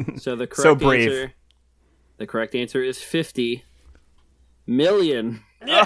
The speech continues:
Speaker 2: Oh, <laughs> I, I meant to say, I, I actually said m-, million under my breath.
Speaker 3: Yeah, no, you didn't. I win.
Speaker 1: Mike edits this. You should edit yourself saying million. <laughs>
Speaker 2: <laughs>
Speaker 1: Million. <laughs> Just put it in there.
Speaker 2: Ah, yes.
Speaker 1: So yeah,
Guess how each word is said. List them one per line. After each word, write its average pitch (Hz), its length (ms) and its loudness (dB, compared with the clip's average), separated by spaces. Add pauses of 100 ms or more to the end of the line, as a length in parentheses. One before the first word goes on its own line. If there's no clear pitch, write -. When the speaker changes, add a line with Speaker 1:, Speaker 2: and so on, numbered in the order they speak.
Speaker 2:
Oh, 208 680 2
<laughs> - 40 -10
I, 208 200 2
I 233 140 6
meant 254 260 0
to 226 100 -4
say, 160 300 -2
I, 147 140 2
I 180 180 4
actually 180 380 4
said 165 320 0
m-, 123 220 -4 (480)
million 147 380 6
under 117 260 2
my 101 160 2
breath. 92 480 -2
Speaker 3:
Yeah, 208 180 4
no, 170 140 0
you 156 120 0
didn't. 135 320 -8
I 170 120 -2
win. 151 260 -4 (420)
Speaker 1:
Mike 151 340 2
edits 143 280 4
this. 117 320 0 (140)
You 147 140 2
should 160 180 4
edit 143 240 6
yourself 139 560 2 (100)
saying 123 400 2
million. 123 560 4
<laughs> - 60 -20 (460)
Speaker 2:
<laughs> - 80 2
Speaker 1:
Million. 117 720 -4 (340)
<laughs> - 640 -10
Just 131 140 -12
put 135 160 -4
it 120 100 -2
in 123 140 -6
there. 110 240 -6 (1000)
Speaker 2:
Ah, 120 220 4
yes. 98 160 0
Speaker 1:
So 151 80 2
yeah, 156 200 2